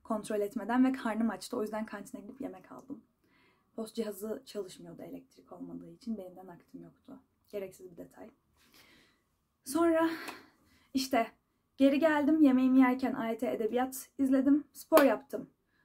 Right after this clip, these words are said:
Duşa girdim. Ardından geldim, makyajımı yaptım. Makyajımı yaparken de hani biraz vakit aldı ama makyajımı yaparken de yine A Y T edebiyat videosu izledim.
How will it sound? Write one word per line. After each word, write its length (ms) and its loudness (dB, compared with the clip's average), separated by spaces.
Duşa 280 4
girdim. 580 2
Ardından 500 8
geldim, 320 -2
makyajımı 520 4
yaptım. 340 2
Makyajımı 420 6
yaparken 540 0
de 40 -12
hani 220 -4
biraz 240 0
vakit 260 0
aldı 240 2
ama 340 2
makyajımı 400 4
yaparken 600 0
de 180 -2
yine 240 10
A 120 4
Y 120 0
T 140 -2
edebiyat 460 -2
videosu 340 -12
izledim. 540 -4